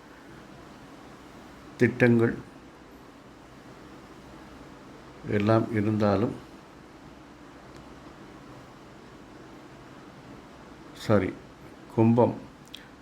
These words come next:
கும்பத்திற்கு வாக்குத்திறமை, செயல் திறமை,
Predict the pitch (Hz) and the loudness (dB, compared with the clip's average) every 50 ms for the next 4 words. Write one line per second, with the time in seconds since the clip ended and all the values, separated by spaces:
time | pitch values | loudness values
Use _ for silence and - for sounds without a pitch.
0 | - - - - - - - - - - - 117 113 117 131 127 127 131 123 123 | -20 -20 -20 -20 -20 -20 -20 -20 -16 -6 -2 0 2 4 4 4 4 4 4 4
1 | 127 135 131 113 104 120 143 - - - - - - - - - - - - - | 2 2 4 4 4 2 0 -2 -6 -12 -20 -20 -20 -20 -20 -20 -20 -20 -20 -20
2 | - - - - - - - - - - - 104 107 107 - 123 117 - - 117 | -20 -20 -20 -20 -20 -20 -20 -20 -10 -2 2 2 2 2 2 -4 -4 -2 0 2
3 | 120 120 120 127 143 - - - - - - - - - - - 113 110 113 117 | 4 4 4 4 2 0 -6 -14 -20 -20 -20 -18 -16 -8 0 4 6 6 6 4
4 | 110 117 113 113 110 107 113 113 | 2 2 2 2 2 2 0 0